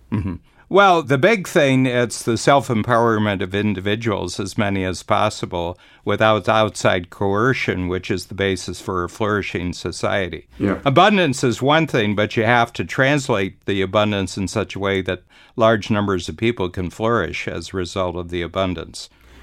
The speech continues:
Speaker 2: Yep. And again, I think the adjacent possibles that come out of an abundant energy economy and transform the world are gonna be valuable.
Speaker 1: Yeah.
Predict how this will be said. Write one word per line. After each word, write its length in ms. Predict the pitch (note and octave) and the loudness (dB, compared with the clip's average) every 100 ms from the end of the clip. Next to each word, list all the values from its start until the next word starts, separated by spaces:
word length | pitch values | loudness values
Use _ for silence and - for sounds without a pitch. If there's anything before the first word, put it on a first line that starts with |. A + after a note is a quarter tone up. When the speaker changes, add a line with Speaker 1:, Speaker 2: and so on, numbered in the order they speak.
| - | -4
Speaker 2:
Yep. 260 | - F3 - - - | 2 2 2 -12 -8
And 400 | G#2 A#2 A#2 A2+ - | 0 2 0 -4 -6
again, 420 | A2+ A#2+ B2+ A#2 | -2 4 4 4
I 80 | G#2 | 0
think 220 | G#2+ A2 | -2 -2
the 80 | G#2+ | 0
adjacent 420 | G#2 A2 A2 G2+ | 0 0 -2 -2
possibles 540 | A2 G2+ G2 G2 G2 F#2 | 2 2 0 0 0 -2
that 140 | E2 | -6
come 160 | - G2 | -2 -2
out 100 | F#2 | 0
of 80 | |
an 60 | F2+ | -2
abundant 400 | F2 F#2 F#2 - | -2 -2 -2 -4
energy 580 | F#2 F2+ F2 F2 E2 - - - | -2 -2 -2 -2 -4 -10 -20 -14
economy 800 | - F2 - G2+ G2+ F2+ E2 E2 | -6 -6 0 2 2 2 0 -4
and 280 | - D#2 E2 | -6 -6 -8
transform 480 | D#2+ F#2+ E2+ - D#2+ | -4 -4 -4 -4 -6
the 40 | |
world 320 | E2 E2+ E2 D#2+ | -2 -2 -2 -2
are 360 | D#2 D2+ D2+ | -4 -4 -4
gonna 140 | - D#2+ | -6 -6
be 180 | D#2 D2+ | -6 -4
valuable. 580 | D#2+ E2 F2 D2+ D#2 - - | -2 -2 -2 -4 -6 -10 -2
Speaker 1:
Yeah. 220 | C3+ A2+ | 0 0